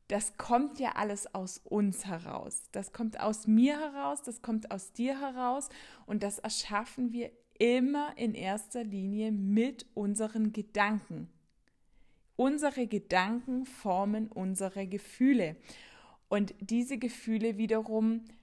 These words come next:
machen dann uns so, ja, irgendwie unfähig, beziehungsweise machen uns irgendwie,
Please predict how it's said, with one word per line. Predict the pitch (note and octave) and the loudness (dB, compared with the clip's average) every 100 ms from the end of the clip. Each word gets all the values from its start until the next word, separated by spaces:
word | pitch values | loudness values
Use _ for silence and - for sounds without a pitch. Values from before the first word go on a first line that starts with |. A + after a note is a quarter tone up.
| _ _ _ _ | _ _ _ _
machen | - G3+ G#3+ - A#3+ G#3+ | 4 4 4 2 2 4
dann | G#3 G#3 | 2 0
uns | G#3 G#3 G#3+ A3 - - _ _ | -2 0 0 0 -4 -10 _ _
so, | G#3 F3+ G#3+ C4+ D4 D#4 - _ _ _ _ _ _ _ _ - | -8 0 2 2 0 -4 -14 _ _ _ _ _ _ _ _ -4
ja, | A3 A3+ B3+ G3 - _ _ _ _ - | 0 0 -2 -6 -12 _ _ _ _ -2
irgendwie | A#3 A#3+ G#3 G#3+ G3+ G3 _ _ _ _ _ _ _ _ - - | 2 4 2 0 -2 -8 _ _ _ _ _ _ _ _ -14 2
unfähig, | A#3 C4 C#4 C4+ C#4+ - _ - - - F3 F#3 G#3 C#4+ - B3 - | 4 6 4 0 -2 -10 _ -14 -6 2 6 6 4 0 -4 -18 -8
beziehungsweise | A3 - - G#3 G3+ G#3 - A3 D#3 F#3+ F3+ F#3+ F#3 F#3 - - - | -8 -4 -4 -2 0 -2 -6 -6 -4 -4 -2 -2 -2 -6 -16 -20 -6
machen | G3+ G#3+ A3+ | 0 0 2
uns | - G3+ F#3+ - | 0 -2 -4 -2
irgendwie, | G#3 G#3 F#3 F#3 F#3 | 0 0 -2 -4 -4